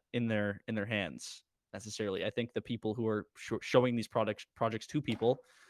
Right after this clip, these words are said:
you know, people will figure out after a certain amount of time which channels are the good ones and which ones are the bad ones, because all of the bad channels pretty much by now, at least the ones that were around way before,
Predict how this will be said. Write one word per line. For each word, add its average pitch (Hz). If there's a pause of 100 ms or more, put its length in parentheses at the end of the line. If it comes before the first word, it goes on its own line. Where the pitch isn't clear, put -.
(440)
you 117
know, 113
people 147
will 135
figure 135
out 147 (180)
after 127
a 131
certain 139
amount 123
of 120
time 135 (120)
which 127
channels 139
are 135
the 120
good 123
ones 110
and 113
which -
ones 113
are 107
the 101
bad 107
ones, -
because 110 (200)
all 139
of 123
the 127
bad 120
channels 123
pretty 131
much 127
by 113
now, 120 (380)
at 117
least 123
the 117
ones 113
that 113
were 104
around 104
way 104
before, 117